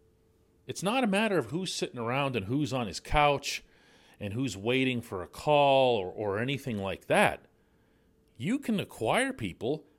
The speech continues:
via trade. We saw that right up until the deadline. And this deadline passed with the Steelers doing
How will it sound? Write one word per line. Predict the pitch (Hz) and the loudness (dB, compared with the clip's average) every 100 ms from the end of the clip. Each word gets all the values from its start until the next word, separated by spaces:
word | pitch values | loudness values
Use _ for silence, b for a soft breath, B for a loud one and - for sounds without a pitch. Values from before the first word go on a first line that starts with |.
| _ | _
via | 67 67 104 160 | -20 -8 0 2
trade. | - 160 233 240 92 - _ _ _ _ | 2 2 2 2 -2 -8 _ _ _ _
We | - 117 202 | -6 -4 -2
saw | - 180 254 247 | -4 -2 -2 0
that | 104 117 - | 2 0 -2
right | 80 90 156 | -8 -4 0
up | 185 196 | 0 -2
until | 175 202 | -4 -4
the | 202 | -4
deadline. | 165 208 226 165 104 82 b b | -4 -4 -2 -4 -4 -6 b b
And | 131 160 | -2 0
this | 247 - | 0 2
deadline | 202 208 190 196 185 | 0 2 0 -2 -4
passed | 180 175 170 - | -2 -2 -2 -6
with | 120 | -8
the | 117 | -8
Steelers | - 139 139 143 120 - b b b - | -8 -6 -4 -2 -4 -6 b b b -2
doing | 120 120 110 | 2 2 0